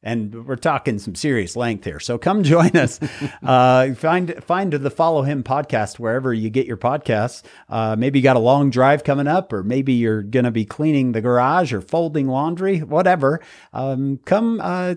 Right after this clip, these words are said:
Speaker 1: come take part in the podcast. I think you'll love the experts we bring on to, to talk about this very thing this year,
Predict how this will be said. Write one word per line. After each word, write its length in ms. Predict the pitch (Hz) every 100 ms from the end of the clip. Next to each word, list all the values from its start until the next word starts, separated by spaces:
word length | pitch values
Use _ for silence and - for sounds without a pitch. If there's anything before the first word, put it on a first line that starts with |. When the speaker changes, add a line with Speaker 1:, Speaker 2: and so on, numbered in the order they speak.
| -
Speaker 1:
come 260 | 208 226 -
take 200 | - 202
part 160 | 208 220
in 40 | 165
the 60 |
podcast. 520 | - 185 185 107 101
I 80 | 127
think 240 | 120 143 135
you'll 180 | 120
love 240 | 120 147 139
the 240 | 117 110
experts 480 | 123 143 - 165 -
we 100 | 127
bring 280 | 120 127 123
on 240 | 127 160
to, 240 | - 117 107 - _
to 100 | -
talk 220 | 120 170 156
about 220 | 156 143
this 220 | 170 175
very 420 | 117 143 165 165
thing 300 | 147 165 175
this 240 | 98 87 90
year, 220 | 71